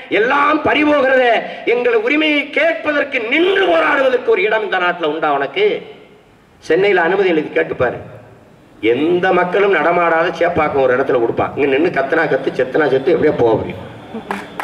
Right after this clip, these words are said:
ஏதோ மானமுள்ள ஒரு தமிழர் இந்த நாட்டுல இருக்கிறனால எங்க ஐயா ஏதோ குறைஞ்ச காசுக்கு இந்த பள்ளிக்கூடத்தை கொடுத்து கொடுத்து உதவுறாரு தெய்வநாக ஐயா. அது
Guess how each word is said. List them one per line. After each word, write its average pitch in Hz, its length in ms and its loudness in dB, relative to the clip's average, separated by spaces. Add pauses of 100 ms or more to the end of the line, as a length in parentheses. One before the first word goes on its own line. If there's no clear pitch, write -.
(800)
ஏதோ 151 120 4 (160)
மானமுள்ள 170 440 4 (120)
ஒரு 143 80 4 (100)
தமிழர் 147 340 2
இந்த 135 240 0
நாட்டுல 143 320 0
இருக்கிறனால 143 540 2
எங்க 117 180 0
ஐயா 123 180 2 (420)
ஏதோ 139 100 4 (120)
குறைஞ்ச 151 240 2 (100)
காசுக்கு 131 320 -2
இந்த 120 180 0
பள்ளிக்கூடத்தை 139 440 2
கொடுத்து 120 260 2
கொடுத்து 120 220 0 (100)
உதவுறாரு 101 360 2 (240)
தெய்வநாக 117 400 2
ஐயா. 90 140 -6 (2000)
அது 190 120 4